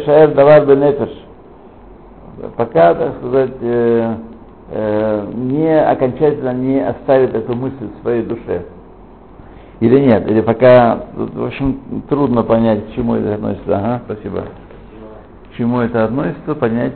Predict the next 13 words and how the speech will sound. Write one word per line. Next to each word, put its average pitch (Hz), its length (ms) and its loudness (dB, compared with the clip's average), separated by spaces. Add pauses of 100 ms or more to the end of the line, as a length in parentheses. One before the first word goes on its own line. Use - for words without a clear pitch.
э, 117 360 -2 (100)
трудненько. 107 840 -4 (840)
Так, 85 200 -12 (140)
давайте 87 320 -10 (160)
мы... 90 100 -12 (4000)
То 113 100 -2
есть, 113 420 -2
очевидно, 117 600 -4
нужно 120 360 0
работать 117 460 0
над 110 240 -8
собой, 139 540 -2 (640)
э, 101 380 -6